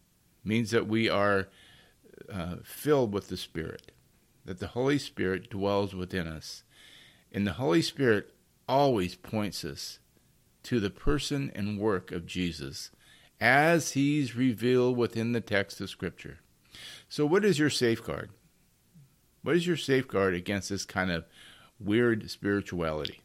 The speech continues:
It is recognizing that the Holy Spirit is in you, and he does, it, it is an experiential thing.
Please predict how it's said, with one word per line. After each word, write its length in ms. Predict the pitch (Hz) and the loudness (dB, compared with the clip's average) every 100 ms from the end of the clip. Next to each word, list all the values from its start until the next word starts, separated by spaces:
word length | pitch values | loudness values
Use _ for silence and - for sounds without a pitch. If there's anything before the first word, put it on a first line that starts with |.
| _ _ _ _ _ _ - - - _ - | _ _ _ _ _ _ -20 -20 -20 _ 0
It 160 | 131 | 4
is 260 | 135 117 104 | 6 4 2
recognizing 920 | 101 123 - 104 87 82 76 58 71 - _ _ _ _ _ _ _ | 2 2 2 -2 -2 -4 -8 -12 -14 -18 _ _ _ _ _ _ _
that 180 | 101 - | -4 -4
the 80 | 107 | -4
Holy 300 | 127 151 156 | 0 2 0
Spirit 480 | - - 120 120 - - | -2 0 0 0 -6 -4
is 280 | 110 110 | -2 -2
in 320 | - 113 113 98 | -4 -2 0 0
you, 240 | 80 67 - 95 | -2 -6 -8 -4
and 120 | 101 | 0
he 140 | 120 | 0
does, 440 | 107 117 139 143 - | 2 4 4 4 -2
it, 200 | 110 110 | 0 4
it 180 | 117 | 4
is 200 | 143 156 | 4 2
an 100 | 139 | 0
experiential 1000 | 123 - - - 127 127 120 120 - 113 104 | -2 -4 -10 -2 2 2 2 0 -2 -2 -2
thing. 360 | 107 98 82 | -4 -4 -6